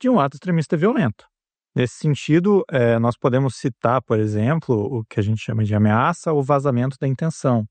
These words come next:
que pode ser tanto uma ameaça explícita de um ataque, quanto, às vezes, algum comentário, alguma comunicação com colegas ou familiares ou conhecidos que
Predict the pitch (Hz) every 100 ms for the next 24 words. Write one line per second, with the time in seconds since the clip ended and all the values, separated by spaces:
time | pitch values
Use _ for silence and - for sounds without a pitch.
0 | _ - - 127 117 - 139 135 123 -
1 | 165 190 196 160 127 127 117 120 - -
2 | 127 202 233 - 151 120 110 - 104 104
3 | 131 247 - _ _ - 143 185 - 175
4 | 113 110 117 131 156 170 139 123 127 -
5 | 113 110 98 107 117 151 147 127 117 117
6 | 117 - 117 110 98 98 - - 123 135
7 | 117 - 107 - 101 98 110 127 113 107
8 | 101 107 98 - 104 101 101 120 127 120
9 | 107 101 101 104 - 107 104 - - 117
10 | 135 208 - _ _ _ - - 202